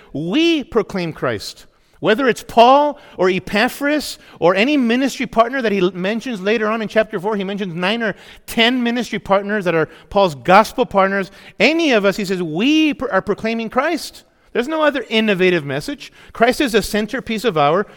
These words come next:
proclamation. There's no other message that takes priority or that trumps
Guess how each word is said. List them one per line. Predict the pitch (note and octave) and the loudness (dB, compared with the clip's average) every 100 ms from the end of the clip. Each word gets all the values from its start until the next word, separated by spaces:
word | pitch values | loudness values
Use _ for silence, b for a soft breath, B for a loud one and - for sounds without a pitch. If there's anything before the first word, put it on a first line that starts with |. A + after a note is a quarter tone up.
| B | B
proclamation. | - D#3+ F3 G3+ A3 C#4 - G3+ | -2 0 0 0 -2 -4 -4 -2
There's | G3 F#3 | -2 0
no | G3+ C4+ | 0 0
other | D4 D4 | -2 -2
message | B3 B3+ A#3+ G#3+ | -4 -6 -6 -6
that | - | -4
takes | A3 - B B - | -4 -6 B B -4
priority | G3+ F3+ G#3 A#3 A3 | 0 2 2 0 -2
or | F3+ | -4
that | F3 F3 | -4 -6
trumps | - C4 C4+ - | -4 -2 -2 -4